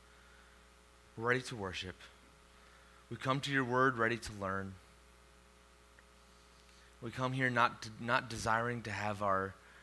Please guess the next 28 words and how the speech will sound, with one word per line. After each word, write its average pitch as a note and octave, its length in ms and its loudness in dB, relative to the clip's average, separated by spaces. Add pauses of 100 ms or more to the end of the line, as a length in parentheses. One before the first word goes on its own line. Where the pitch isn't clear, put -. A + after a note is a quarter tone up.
(260)
ears B2 540 2
itched, - 440 -4 (1080)
but - 120 -8
Lord, G#2+ 260 -4
to G#2+ 60 -4
hear A#2+ 520 -4 (1200)
from G#2+ 200 -4
your G2+ 100 -2
scriptures. - 640 -8 (1900)
Pray, B2+ 200 2
Lord, B2 240 0
that A2+ 100 -2
you A2 160 -2
would G2 100 -2
help G2 240 -4
me C3 400 -4 (680)
as G#2 80 -6
I G2 100 -2
present A2+ 440 -6
them. A#2+ 200 -6
Help G#2 200 -4
me G#2+ 120 -6
to G2 60 -8
be F2+ 200 -10 (100)
bold A2 400 -4 (160)
and F#2+ 120 -14
to F#2+ 80 -12
be F2 340 -10